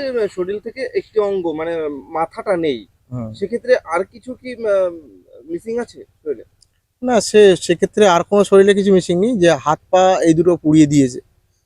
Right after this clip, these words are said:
Speaker 2: এতে আমরা, মানে, কেউ চিনতে না পারে, হ্যাঁ, তার কোনো চিহ্ন রাখিনি।
Speaker 1: মানে, একেবারেই নির্মম একটা হত্যা।
Speaker 2: হ্যাঁ, খুব বাজেভাবেই হত্যা করেছে।
Speaker 1: আপনার নাম এবং পরিচয়?
Speaker 2: আহ, আমার নাম হচ্ছে মোহাম্মদ মাহির আলী, ঠিক আছে, আমি এই বাজিতপুর গ্রামে,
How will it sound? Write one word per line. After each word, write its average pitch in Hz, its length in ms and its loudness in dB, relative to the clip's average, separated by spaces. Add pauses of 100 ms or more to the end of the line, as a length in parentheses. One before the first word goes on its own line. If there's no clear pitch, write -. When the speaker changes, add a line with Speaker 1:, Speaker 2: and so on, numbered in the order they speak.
(160)
Speaker 2:
এতে 196 240 6
আমরা, 180 360 6 (140)
মানে, 143 460 2 (200)
কেউ 185 200 6
চিনতে 202 360 2
না 147 140 2
পারে, 120 220 0 (480)
হ্যাঁ, 156 240 2
তার 139 220 0
কোনো 156 260 -2 (100)
চিহ্ন 185 280 4
রাখিনি। 117 340 -2
Speaker 1:
মানে, - 800 -16
একেবারেই 202 340 -4
নির্মম 202 400 -2
একটা 214 180 -6
হত্যা। 185 260 -8
Speaker 2:
হ্যাঁ, 196 280 2 (200)
খুব 190 120 -2
বাজেভাবেই 165 480 2
হত্যা 131 260 -2
করেছে। 101 300 -10 (560)
Speaker 1:
আপনার 151 220 -8
নাম 190 200 -6
এবং 165 200 -6
পরিচয়? 110 260 -18 (680)
Speaker 2:
আহ, 123 460 0
আমার 131 160 2
নাম 139 240 2
হচ্ছে 127 600 2
মোহাম্মদ 120 300 -2
মাহির 123 320 2
আলী, 214 200 2
ঠিক - 360 -14
আছে, - 120 -6
আমি 123 420 -4
এই 135 160 0
বাজিতপুর 127 420 -2
গ্রামে, 147 380 0